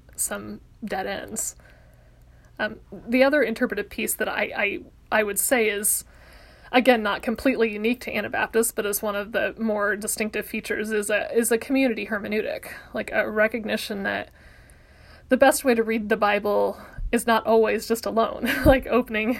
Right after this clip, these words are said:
opening the Bible on my knee and, and, and waiting for God to speak, but it's, it's with other people who are also opening their Bibles and listening for God,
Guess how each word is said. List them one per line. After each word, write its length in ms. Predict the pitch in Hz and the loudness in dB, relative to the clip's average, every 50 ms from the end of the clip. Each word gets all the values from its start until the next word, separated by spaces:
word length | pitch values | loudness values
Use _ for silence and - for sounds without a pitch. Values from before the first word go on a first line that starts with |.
| - 277 - | -6 -4 0
opening 300 | 262 277 214 240 226 247 | 0 2 2 2 0 0
the 60 | 220 | 2
Bible 240 | 208 208 208 202 202 | 2 2 2 2 0
on 80 | 190 196 | -2 -2
my 120 | 208 208 | -4 -4
knee 200 | 214 208 208 - | -2 -4 -4 -4
and, 220 | - 214 - - | -4 -6 -6 -6
and, 360 | - - 214 208 208 202 - - - - | -4 -4 -4 -2 -4 -6 -10 -12 -14 -6
and 180 | - 220 208 208 | -4 -4 -2 0
waiting 240 | 208 208 202 208 214 | -2 -2 -2 -2 -4
for 100 | - 226 | -4 -4
God 180 | 208 208 233 | -2 -2 -2
to 80 | 247 - | -4 -4
speak, 420 | - - - 233 202 - - - | -6 -2 -2 -2 -4 -4 -8 -6
but 100 | - 208 | -4 -4
it's, 260 | 214 208 - - - - | -2 -2 -4 -6 -4 -2
it's 200 | 233 226 226 - | -2 -2 0 0
with 120 | 220 220 - | -4 -2 2
other 260 | - 247 247 226 202 | 2 4 4 2 0
people 320 | - 214 214 - - 220 | -2 -6 -8 -2 -2 -2
who 100 | 196 226 | 0 0
are 120 | 220 214 - | -2 -2 0
also 500 | 214 220 226 226 - - 196 202 202 - | 2 2 2 2 0 -4 -4 -4 -4 -2
opening 340 | - 220 196 - 214 220 220 | -4 -4 -4 -4 -6 -6 -4
their 120 | 208 214 | -4 -2
Bibles 440 | 202 208 190 202 202 208 208 214 - | -2 -2 -4 -4 -2 -4 -4 -4 -4
and 100 | 214 226 | -6 -4
listening 320 | 226 226 - - - 214 208 | -4 -6 -4 -4 -6 -6 -4
for 140 | - 214 | -4 -4
God, 320 | 202 98 202 208 196 202 | -4 -2 -2 -2 -2 -2